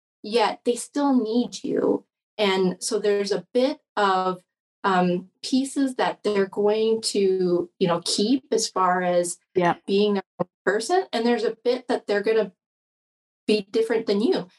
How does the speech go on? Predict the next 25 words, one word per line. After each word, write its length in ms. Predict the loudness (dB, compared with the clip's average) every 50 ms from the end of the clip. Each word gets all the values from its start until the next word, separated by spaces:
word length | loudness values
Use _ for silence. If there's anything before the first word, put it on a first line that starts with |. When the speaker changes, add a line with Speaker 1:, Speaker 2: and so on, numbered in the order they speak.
| _ _ _ -4
Speaker 1:
And 100 | -2 -2
so 180 | 0 0 0 0
going 120 | 0 -2
back 320 | -2 -2 0 0 0 0
to 120 | -2 -4 -4
values, 800 | -4 -4 -2 0 0 0 0 -2 -2 -2 -2 -2 -2 -2 -4 -6 _ _ _ _ _ _ _ -4
I 100 | -4 -4
think 340 | -2 0 0 0 0 -2 -4 -14 _
it's 400 | -2 -2 -2 0 -2 -6 -6 -8 _ _
a 140 | -6 -4 -4
lot 280 | -2 0 0 0 2 0
of 100 | 0 0
the 100 | -2 -4
times 340 | -2 -2 0 0 0 0 -2 _ -8
what 120 | -4 -2
I've, 280 | 0 2 2 2 0 -2 _ _ _ _ _ _
what 200 | -2 -2 -2 0
I've 280 | 0 0 2 2 2 0
encountered 560 | 0 -4 -4 0 0 0 0 0 -2 -2 0 0
as 160 | 0 -2 -4
far 260 | -4 -2 -2 0 0
as 120 | 0 0
my 220 | 0 0 0 0 0
own 160 | -2 -4 -6
kids, 520 | -6 -4 -2 0 0 0 0 -2 -8 -18